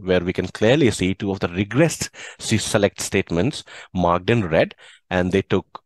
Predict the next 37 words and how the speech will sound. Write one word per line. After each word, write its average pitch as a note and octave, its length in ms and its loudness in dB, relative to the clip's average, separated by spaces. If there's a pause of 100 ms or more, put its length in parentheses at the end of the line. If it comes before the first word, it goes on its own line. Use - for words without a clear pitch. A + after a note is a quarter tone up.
first - 320 -2
one F#2+ 140 0
took - 160 -4
five - 320 -4
point A2+ 220 0
nine G#2 240 0
hours G2+ 420 0 (640)
and, E2+ 380 0
uh, E2 400 0
zero A#2+ 240 0
point F#2+ 260 -2
six - 500 -4
hours F#2 360 0
respectively F2+ 640 -2
to - 80 -10
complete. E2 440 -6 (220)
So - 160 -2
which G#2 180 -2
is, - 280 -2 (260)
for G#2 100 0
the G2 80 0
first A2 260 0
one, F#2+ 140 2
it's - 260 -2
seven G#2 320 0
one A2 120 2
seven G#2 280 -2
five G#2+ 240 -2
percent G#2+ 320 -2
of G#2+ 60 -6
the A2+ 60 0
change G#2+ 280 -2
in A2 80 0
the G#2+ 80 0
average G#2+ 360 -2
response A#2 440 -4
time, D3+ 380 -2